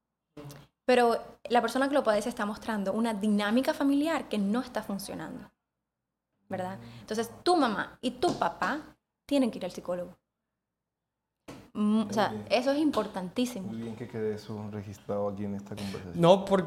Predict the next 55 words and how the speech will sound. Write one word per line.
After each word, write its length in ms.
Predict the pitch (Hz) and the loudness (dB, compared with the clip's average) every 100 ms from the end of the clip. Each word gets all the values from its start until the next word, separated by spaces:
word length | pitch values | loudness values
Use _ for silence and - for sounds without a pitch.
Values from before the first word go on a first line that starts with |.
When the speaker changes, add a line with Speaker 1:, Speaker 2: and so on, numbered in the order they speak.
| 165 | 2
Speaker 2:
por 140 | 180 | 6
lo 120 | 170 160 | 8 10
que, 80 | |
lo, 180 | 156 156 | 10 10
lo 160 | 151 151 | 10 10
que 80 | 156 | 10
dijiste 300 | 143 139 196 | 10 8 10
del 180 | 170 170 | 12 10
iceberg, 480 | 147 139 123 123 | 8 8 8 6
es 80 | 131 | 4
como 260 | - 165 160 | 8 8 10
que 120 | 139 | 10
usualmente 720 | 131 135 143 135 139 175 175 | 8 10 10 10 10 10 10
como 300 | - 147 139 135 - | 8 8 8 6 4
el 240 | 143 135 | 4 6
problema 400 | 131 135 139 160 | 6 6 8 8
es 160 | 160 151 | 6 8
de 140 | 170 | 8
la 120 | 170 160 | 10 10
persona 520 | 139 143 143 160 156 | 8 6 6 8 8
y 200 | 143 131 | 6 4
tiene 240 | 131 131 139 | 4 4 6
una 100 | 151 | 6
naturaleza, 480 | 139 135 127 127 | 6 6 6 6
digamos 220 | 147 135 139 | 4 4 4
que 180 | 147 - | 2 4
individualista, 1120 | 139 131 131 127 123 123 123 135 131 151 151 | 4 4 4 4 6 4 4 4 4 4 4
resulta 380 | 135 127 131 | 4 4 2
que 100 | 143 143 | 2 2
si 100 | - | 2
te 80 | 143 | 6
lo 120 | 135 | 8
pones 240 | 131 143 156 | 8 8 8
a 20 | |
analizar, 420 | 151 131 131 143 | 8 6 8 8
la 180 | 151 143 | 8 6
naturaleza 540 | 135 131 120 120 143 | 6 4 4 4 4
puede 140 | 139 135 | 4 6
ser 160 | 143 | 6
hasta 160 | 139 139 | 6 6
más 160 | 127 | 4
colectiva 600 | 127 147 131 - 135 143 | 6 6 6 6 8 8
que 240 | 139 - 139 | 6 4 8
Speaker 1:
Total. 40 | |
Speaker 2:
cualquier 340 | 160 254 135 123 | 10 10 8 8
cosa, 260 | 151 135 | 8 8
o 20 | |
sea, 100 | 131 139 | 6 8
más 140 | 127 | 8
Speaker 1:
Total. 140 | 143 147 | 8 8
Speaker 2:
contextual, 640 | 143 127 - 151 143 123 | 8 4 4 8 10 8
por 140 | 123 | 4
así 160 | 117 139 | 2 2
decirlo. 380 | 123 135 123 135 | 2 2 0 -2
Speaker 1:
Total, 360 | - 208 285 | -6 -6 -6